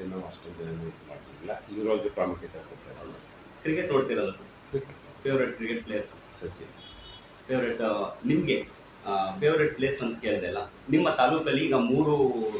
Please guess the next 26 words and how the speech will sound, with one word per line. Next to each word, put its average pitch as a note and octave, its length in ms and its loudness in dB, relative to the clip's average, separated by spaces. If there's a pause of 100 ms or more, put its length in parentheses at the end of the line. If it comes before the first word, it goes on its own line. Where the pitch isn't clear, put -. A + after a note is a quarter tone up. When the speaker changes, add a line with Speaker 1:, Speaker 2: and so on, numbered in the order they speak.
(480)
Speaker 2:
ಆ, G2 60 -2
ಯಾವುದು, A2 380 0 (480)
ಆ, G2 60 -2 (1400)
ತಾರಕ C#3+ 280 6
ಜಲಾಶಯ, B2+ 520 4
Speaker 1:
ಕಬಿನಿ - 680 0
Speaker 2:
ಕಬಿನಿ C#3+ 200 8
ಜಲಾಶಯ C3 320 8
Speaker 1:
ಇದೆ, - 240 6
Speaker 2:
ಮತ್ತೆ B2+ 180 4
ನುಗು D3+ 300 6
ಜಲಾಶಯ G#2+ 380 0
ಇದೆ. - 420 -14
ಯಾವುದು D3 260 4
ಸರ್ G#2 180 -6
ನಿಮ್ಗೆ F#2+ 240 -8
ಫೇವ್ರೆಟ್? F#2 560 -8
Speaker 1:
ಕಬಿನಿ C#3 300 2
ಸರ್. - 520 -12
ನಮಗೆ C#3+ 200 4
ಜೀವನದಲ್ಲಿ C3+ 640 6
ಅದು G2 160 -8
ಇದೆ F2+ 160 -12
ನಮಗೆ. - 400 -8
Speaker 2:
ಹೌದು, F#2 160 -2
ಹೌದು. F#2 560 -12